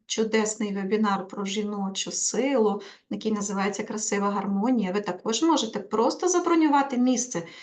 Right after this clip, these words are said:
щоб залишити вашу електронну адресу, і вам надішлють туди запрошення на цю подію. Неймовірно корисно і цікаво. Також ви можете просто забронювати місце собі на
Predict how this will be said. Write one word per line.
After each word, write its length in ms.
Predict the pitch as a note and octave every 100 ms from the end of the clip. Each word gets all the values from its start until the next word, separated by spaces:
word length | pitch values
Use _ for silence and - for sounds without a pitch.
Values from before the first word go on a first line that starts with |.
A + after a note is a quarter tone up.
| -
щоб 260 | - B3 B3 -
залишити 640 | B3 C4+ C#4+ D4 C4+ A#3+
вашу 420 | G#3+ A3+ A3 - A3+
електронну 460 | A3 A3+ A3+ G#3+
адресу, 520 | G#3 G3+ C#4+ G4+ -
і 160 | A3 G#3
вам 340 | A3 C#4 C4+ A3
надішлють 720 | A3+ A3+ A3+ - B3+ D#4+ -
туди 460 | B3 G3+ G#3 B3+ - -
запрошення 960 | - A3 - A3 A#3+ G3+ - - E3+ - - _ _ _ _ _
на 460 | A#3 A#3 G#3+ B3 D#4 - _ _
цю 380 | - - A#3+ A3+
подію. 720 | A3 A3 A3 B3 G3+ G3+ - _ _
Неймовірно 800 | A3 A3 A3+ A3 G#3+ C#4 B3+ A3+
корисно 440 | A3+ A3 A#3+ - A3
і 40 |
цікаво. 720 | A3 G#3+ - A#3 F#3+ F#3+ - _ _ _ _ _ _ _
Також 400 | A3+ E4+ F#4 -
ви 60 | C4+
можете 420 | C#4 C4 C4 A#3
просто 340 | C4 C4+ -
забронювати 720 | A#3 A3 A#3 A#3 A3 G#3+ G#3+
місце 340 | A3+ A3 - G3+
собі 360 | G#3+ G3 G#3
на 600 | G3+ G3+ F#3 F3+ F3+ -